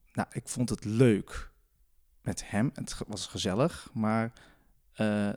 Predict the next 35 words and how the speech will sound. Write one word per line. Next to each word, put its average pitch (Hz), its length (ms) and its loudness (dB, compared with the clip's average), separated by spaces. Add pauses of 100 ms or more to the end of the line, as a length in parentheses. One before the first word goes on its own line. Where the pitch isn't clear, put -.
(120)
ja, 107 180 -4
dan 104 100 2
zit - 280 4
je 180 100 4
daar 156 200 8
zo 139 180 6
in 143 180 4
het 104 120 0
restaurant. 117 840 2 (760)
Eh, 127 140 4
nou, 117 360 6
het - 120 -6
is 139 100 6
een 113 100 6
sushi - 380 8
toko. 117 580 10 (460)
Eh, 127 120 4
dus, 123 380 8
ehm, 110 640 6 (100)
ja, 127 300 2 (220)
je 127 100 2
zit 120 220 6
niet, 175 260 4
eh, 127 60 8
per 123 240 6
se 123 120 4
in 110 60 4
je 107 80 6
eentje. 180 460 8
Nou, 123 280 4
mensen 117 340 6
naast 160 300 6
mij, 147 280 6
een 135 80 4
stel. 127 520 6